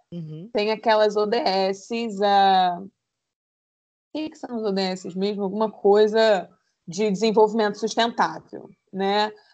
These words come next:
Speaker 2: As, os Objetivos de Desenvolvimento Sustentável. E aí, o Brasil assinou em dois mil e quinze que até dois mil e trinta o Brasil vai ser, a gente assinou lá na onu, né, um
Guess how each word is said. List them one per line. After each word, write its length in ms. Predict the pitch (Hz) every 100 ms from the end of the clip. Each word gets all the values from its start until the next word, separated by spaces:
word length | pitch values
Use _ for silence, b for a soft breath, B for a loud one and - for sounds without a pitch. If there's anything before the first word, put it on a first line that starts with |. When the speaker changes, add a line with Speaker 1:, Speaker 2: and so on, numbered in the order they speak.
| b
Speaker 2:
As, 600 | 180 180 185 190 185 190
os 180 | 214 202
Objetivos 880 | 233 262 277 254 240 240 254 277 269
de 100 | 240
Desenvolvimento 640 | 247 220 233 220 208 208 208
Sustentável. 880 | 220 - 226 214 - - - 185 - _ _ _ _ _ - - - _ _ _ _ B B B B
E 120 | - 311
aí, 560 | 311 214 214 285 247 185
o 40 | -
Brasil 400 | 180 185 180 190
assinou 400 | 196 320 359 262
em 80 | 240
dois 180 | 240
mil 140 | 233 226
e 40 |
quinze 640 | 262 - 226 220 233 277 B B B
que 80 | -
até 240 | 339 269 247
dois 240 | 226 233
mil 160 | 233 226
e 40 |
trinta 640 | 233 240 240 262 - 285 - _ _
o 120 | -
Brasil 460 | 269 285 269 226 247
vai 200 | 240 262
ser, 500 | 254 240 214 214 269 _ _ _
a 80 | -
gente 200 | 190 190
assinou 340 | 202 233 226 214
lá 140 | 220
na 200 | 302 285
onu, 560 | 226 202 208 226 302 - _ _ _
né, 140 | 196 208
um 120 | 285